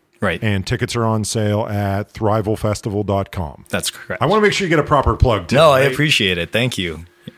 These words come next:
Speaker 2: It's, it's, it's a big deal. Um,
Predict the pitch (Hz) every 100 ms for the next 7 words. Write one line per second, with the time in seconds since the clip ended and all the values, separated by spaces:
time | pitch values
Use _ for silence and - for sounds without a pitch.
0 | _ _ _ 170 185 175 107 - - -
1 | 113 113 90 127 117 101 95 87 _ _
2 | 90 87 85 85 85